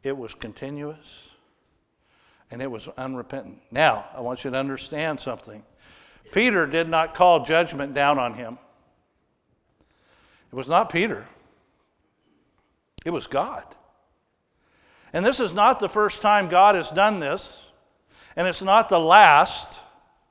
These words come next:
In the Old Testament, we see many examples of this in Exodus where God says, "Hey, you wanna, you wanna grumble?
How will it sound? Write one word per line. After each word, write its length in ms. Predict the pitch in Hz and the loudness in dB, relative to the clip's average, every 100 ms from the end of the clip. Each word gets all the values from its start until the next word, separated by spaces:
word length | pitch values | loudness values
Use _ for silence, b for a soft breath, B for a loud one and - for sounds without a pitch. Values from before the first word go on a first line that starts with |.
| _ _ _ _ _ _ _ _ _ _ _ _ - | _ _ _ _ _ _ _ _ _ _ _ _ -2
In 120 | 220 | 2
the 80 | 208 | 6
Old 240 | 214 254 | 8 8
Testament, 440 | - 233 240 190 175 | 6 0 0 -4 -6
we 120 | 185 | -6
see 160 | - 190 | -6 -4
many 400 | 175 262 240 165 | -2 0 0 -2
examples 600 | 131 160 190 220 170 143 | -4 0 0 2 -2 -4
of 120 | 143 | -2
this 220 | 180 - | -2 -2
in 100 | 151 | 0
Exodus 580 | 160 226 175 143 170 - | 2 2 -2 -2 -2 -2
where 120 | 165 | -4
God 320 | 147 170 226 | 4 4 4
says, 200 | - 160 - B B | 2 -4 -4 B B
"Hey, 220 | 214 262 | 8 8
you 200 | 185 202 | 8 2
wanna, 320 | 285 254 190 - B B | 2 2 2 -2 B B
you 200 | 175 277 | 0 4
wanna 300 | 247 196 156 | 8 8 6
grumble? 680 | 127 147 185 269 330 - | 2 0 2 0 0 -6